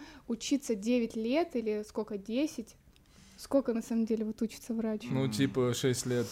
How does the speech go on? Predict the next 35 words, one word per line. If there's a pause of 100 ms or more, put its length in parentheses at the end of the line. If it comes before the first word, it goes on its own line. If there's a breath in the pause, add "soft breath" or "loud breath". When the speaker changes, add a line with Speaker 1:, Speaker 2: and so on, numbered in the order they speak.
Speaker 2:
э, (140)
университета,
два
года
ординатуры,
ну,
а
дальше
уже
либо
работа,
соответственно,
это
восемь
лет,
либо
еще
три
года
аспирантуры.
То
есть
вообще
суммарно
это
получается
одиннадцать
Speaker 3:
А
я
Speaker 2:
лет
Speaker 3:
еще
в
школе
Speaker 2:
жизни.
Speaker 3:
учился.